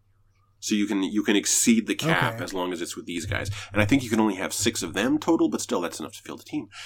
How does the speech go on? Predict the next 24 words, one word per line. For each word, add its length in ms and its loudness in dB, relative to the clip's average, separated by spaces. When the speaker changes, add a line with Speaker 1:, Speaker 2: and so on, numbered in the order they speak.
Speaker 1:
So 160 4
that 200 2
is, 220 0
that 180 0
is 120 2
a 40 6
nice 440 2
little 180 2
concession. 800 -4
But 600 2
going 400 6
back 400 2
to 160 -2
this, 760 -2
um, 540 -4
going 200 0
back 320 0
to 220 -6
it 160 -10
and 160 -8
playing 280 0
it 100 -4
some 160 -6
more, 440 -4